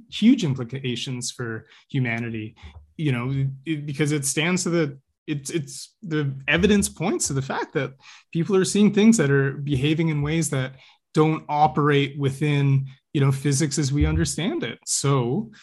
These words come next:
uh, if, if it's human-made, it means that, you know, some government or agency or company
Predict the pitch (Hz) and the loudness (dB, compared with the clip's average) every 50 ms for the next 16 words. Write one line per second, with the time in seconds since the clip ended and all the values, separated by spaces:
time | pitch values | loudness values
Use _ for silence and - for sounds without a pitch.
0 | - - - _ _ - - 131 120 123 127 135 151 139 131 - - 151 131 131 | -20 -20 -20 _ _ -8 -4 -2 -2 -2 -2 0 0 0 0 0 -2 -2 -2 -2
1 | 139 120 - - - 160 185 208 214 165 139 127 120 120 123 135 135 135 131 139 | -2 -2 -2 -2 0 2 4 4 4 4 4 2 2 0 0 0 0 0 -2 -2
2 | 135 131 131 135 135 135 131 123 120 120 127 - 147 131 120 120 123 123 - - | -2 0 0 0 0 0 -2 -4 -4 -4 -6 -4 -4 -4 -2 -2 -4 -4 -2 0
3 | 139 139 127 127 139 135 - 147 135 139 131 143 151 160 151 143 147 139 135 139 | 2 2 2 0 0 -4 -6 -4 0 4 4 4 6 6 4 4 4 4 4 4
4 | 135 135 - - - 135 143 151 151 147 135 135 - 131 120 113 113 - - 151 | 2 2 -2 -6 -4 -2 -2 0 0 0 -2 -2 -2 -4 -4 -6 -6 -4 -2 -2
5 | 202 202 226 147 120 117 117 135 135 | 0 0 0 0 0 0 -2 -4 -6